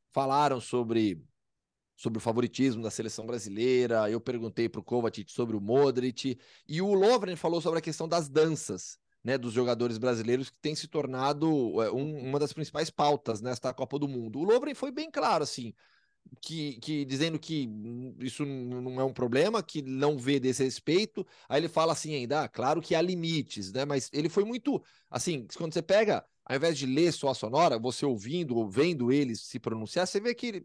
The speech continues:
hum, de boa e afirmando que não vê desrespeito nenhum, até porque ele conhece muito bem jogadores brasileiros, dos tempos de Liverpool e hoje em dia no Zenit de São Petersburgo. Convive com vários brasileiros. Então,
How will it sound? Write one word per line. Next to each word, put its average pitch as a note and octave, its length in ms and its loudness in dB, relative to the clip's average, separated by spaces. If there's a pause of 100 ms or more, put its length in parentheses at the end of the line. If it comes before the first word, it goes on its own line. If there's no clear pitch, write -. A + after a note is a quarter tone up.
(120)
hum, B2+ 380 -14 (320)
de C#3 200 -4
boa F3+ 580 6
e F3 80 0
afirmando E3+ 560 -2
que E3+ 300 -6
não D#3 200 0
vê D3+ 200 -2
desrespeito D3 760 -4
nenhum, D#3+ 300 -2
até - 160 -2
porque D#3+ 240 -8
ele E3 80 -6
conhece E3+ 480 -4
muito D3+ 200 -12
bem C3+ 140 0
jogadores A#2 380 -2
brasileiros, G#2 640 -6 (260)
dos C3 140 -8
tempos C3 280 -4
de A#2 120 -6
Liverpool A3 640 0 (180)
e D#3+ 100 -2
hoje E3 180 0
em D#3+ 40 -8
dia D#3 180 -6
no F3 120 -4
Zenit D3+ 580 -2 (180)
de A#2 120 -10
São C#3+ 160 0
Petersburgo. A#2 760 0
Convive B2 380 -6
com D3+ 160 -10
vários B2 420 -2
brasileiros. G2 580 -4
Então, D3 380 -4